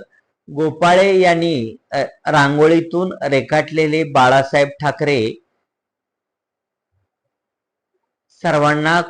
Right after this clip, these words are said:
खूपच भावले. स्वतः बाळासाहेब तर या रांगोळीकडे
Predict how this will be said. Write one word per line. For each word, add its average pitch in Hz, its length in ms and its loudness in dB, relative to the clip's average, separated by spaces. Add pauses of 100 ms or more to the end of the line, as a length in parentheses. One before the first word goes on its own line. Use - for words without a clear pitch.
खूपच 147 360 -6
भावले. 104 600 -8 (1120)
स्वतः 151 460 -2
बाळासाहेब 135 580 2 (120)
तर 143 100 0
या 139 440 4
रांगोळीकडे 139 760 -2